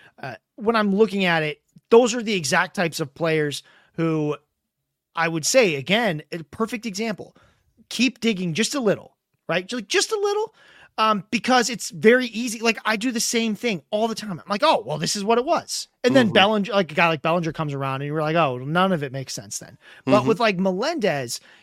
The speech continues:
Speaker 1: you know, it's, it's, you know, or Vaughn Grissom, right? Vaughn Grissom is just a guy who's like, "Dude, he needs to get the ball in the air more."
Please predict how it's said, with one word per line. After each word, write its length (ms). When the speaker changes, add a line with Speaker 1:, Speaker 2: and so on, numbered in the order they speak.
Speaker 1:
you 80
know, 100
it's, 300
it's, 160
you 100
know, 40
or 140
Vaughn 300
Grissom, 360
right? 180
Vaughn 180
Grissom 280
is 100
just 240
a 40
guy 200
who's 140
like, 220
"Dude, 200
he 480
needs 280
to 80
get 140
the 60
ball 160
in 60
the 140
air 120
more." 280